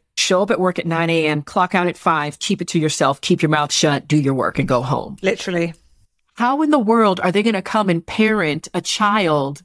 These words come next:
Speaker 1: that is falling to pieces because they're not home all day?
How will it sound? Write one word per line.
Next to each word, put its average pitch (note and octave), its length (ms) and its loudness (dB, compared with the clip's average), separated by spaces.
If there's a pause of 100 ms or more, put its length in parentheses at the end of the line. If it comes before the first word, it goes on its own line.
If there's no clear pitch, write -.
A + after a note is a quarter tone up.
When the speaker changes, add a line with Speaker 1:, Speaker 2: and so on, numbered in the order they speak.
(100)
Speaker 1:
that F3+ 160 0
is E3+ 140 -6
falling A3 440 0
to F#3 100 -6
pieces E3+ 640 0
because F#3+ 360 -2
they're F3+ 300 0
not D#3 180 -4
home D3+ 240 -4
all A#2+ 120 -2
day? - 280 -12